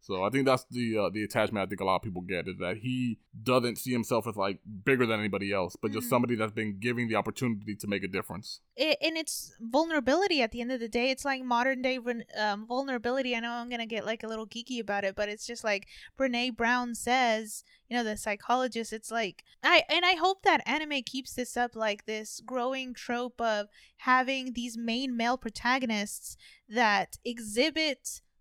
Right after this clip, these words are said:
Speaker 2: vulnerability and tears and showing how important something is to them, not just through, like, aggression and machismo and, uh,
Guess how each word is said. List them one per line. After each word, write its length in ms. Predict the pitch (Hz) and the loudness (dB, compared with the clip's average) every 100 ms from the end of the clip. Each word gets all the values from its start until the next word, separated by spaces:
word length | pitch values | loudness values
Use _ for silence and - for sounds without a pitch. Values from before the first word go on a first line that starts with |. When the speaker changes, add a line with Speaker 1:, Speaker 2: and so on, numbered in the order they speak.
| - | 0
Speaker 2:
vulnerability 840 | 277 269 247 233 254 277 269 262 233 | 2 2 2 2 2 2 -2 -2 -6
and 160 | 220 214 | -6 -8
tears 880 | - 247 262 262 254 254 247 - - _ _ _ | -8 -4 0 2 2 2 -2 -8 -10 _ _ _
and 360 | 233 220 208 208 | -2 0 -2 -6
showing 400 | - 262 269 269 | -2 0 0 -2
how 160 | 254 254 | 0 0
important 300 | 240 233 240 | 0 -4 -4
something 300 | 262 240 233 | -6 -6 -4
is 140 | 220 | -4
to 100 | - 240 | -4 0
them, 280 | 247 247 247 - - - | 0 0 -4 -14 -12 0
not 220 | 262 - | 0 2
just 280 | - - - | 0 -2 -4
through, 140 | 262 | -4
like, 220 | 262 226 | 0 -2
aggression 500 | 220 220 233 220 269 | -2 -2 0 0 0
and 160 | 247 233 | -2 -2
machismo 680 | 220 - 240 226 233 240 220 | -6 -4 -6 -4 -4 -2 -2
and, 240 | 214 | -4
uh, 40 | 208 | -6